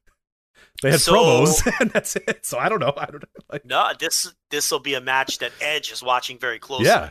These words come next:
Speaker 1: yeah. That's that. That was the build, and that's what they said on, on N X T. They said,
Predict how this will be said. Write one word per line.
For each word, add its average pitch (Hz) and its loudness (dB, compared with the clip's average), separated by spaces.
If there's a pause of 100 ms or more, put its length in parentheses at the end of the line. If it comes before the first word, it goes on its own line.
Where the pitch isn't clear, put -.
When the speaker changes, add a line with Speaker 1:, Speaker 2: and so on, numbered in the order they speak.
Speaker 1:
yeah. 107 0
That's 101 -6
that. 120 -2
That 143 4
was 160 0
the 147 0
build, 120 2
and 107 -4
that's 117 -2
what 120 -6
they 107 -2
said 117 -2
on, 98 -6
on 92 -8
N 92 -6
X - -10
T. 113 -6
They 80 -8
said, 82 -8